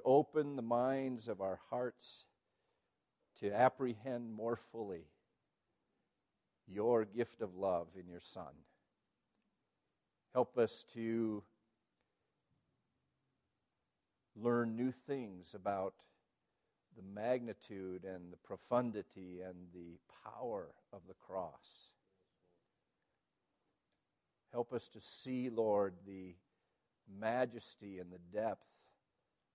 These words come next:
of the price that you paid to send your Son to the earth for him to suffer and die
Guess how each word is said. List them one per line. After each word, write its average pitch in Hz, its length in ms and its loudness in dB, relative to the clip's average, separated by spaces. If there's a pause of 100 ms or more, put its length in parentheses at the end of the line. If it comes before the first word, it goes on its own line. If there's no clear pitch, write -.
(200)
of 95 180 -6
the 92 80 -12 (160)
price 107 580 -4
that 90 180 -8 (120)
you 104 220 -14 (120)
paid 90 320 -14 (4000)
to - 60 -18
send 110 340 -2
your 101 120 -8
Son 110 540 -2
to 101 60 -12
the 90 220 -14
earth 98 220 -6 (1900)
for 90 140 -14
him 101 220 -8
to 92 60 -12
suffer 90 640 -6
and 80 100 -18
die 95 400 -14